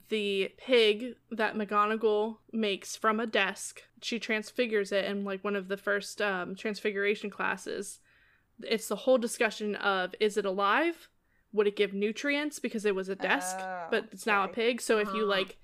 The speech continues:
Speaker 1: wanted to make bacon from it, would it be, you know, desk bacon or would it be pig bacon?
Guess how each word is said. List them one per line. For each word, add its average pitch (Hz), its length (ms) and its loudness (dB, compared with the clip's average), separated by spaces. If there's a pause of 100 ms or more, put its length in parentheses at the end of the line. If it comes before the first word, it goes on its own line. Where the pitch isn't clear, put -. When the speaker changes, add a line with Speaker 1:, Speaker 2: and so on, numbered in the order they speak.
(160)
Speaker 1:
wanted 208 280 2
to 208 100 -10
make 208 200 -2
bacon 240 320 4
from 240 240 0
it, 202 160 0
would 202 140 2
it 190 100 -6
be, 196 500 -4
you 220 180 -2
know, 190 280 -4 (340)
desk 196 420 -2
bacon 302 460 2 (120)
or 214 140 0
would 202 140 2
it 196 80 -2
be 190 100 -10
pig 220 320 0
bacon? 320 460 0